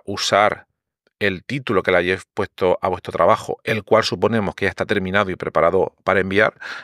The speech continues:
hay que tener en cuenta este requisito, pues podéis utilizar ese título,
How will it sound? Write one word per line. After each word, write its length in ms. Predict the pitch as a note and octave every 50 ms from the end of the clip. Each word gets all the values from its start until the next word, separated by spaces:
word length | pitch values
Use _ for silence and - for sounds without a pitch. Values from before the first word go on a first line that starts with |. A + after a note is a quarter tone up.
| - - -
hay 120 | - -
que 120 | - G2 F#2
tener 220 | - F2+ F#2+ F#2+
en 100 | F#2 F2+
cuenta 220 | - F#2+ F2+ - -
este 180 | - - G2
requisito, 600 | - F#2 G#2 G2 - - A#2+ A2+ - C3 D3 - _ - - - - - - - _ _
pues 340 | - A2 G#2+ A2+ C3 B2+ - - _
podéis 220 | - G2+ F#2+ F2+
utilizar 480 | - - F2+ F#2+ - - A2 F#2+ F#2+ -
ese 220 | - F#2 - G#2
título, 400 | - A#2 B2 - C3+ C#3+ D#3 F#3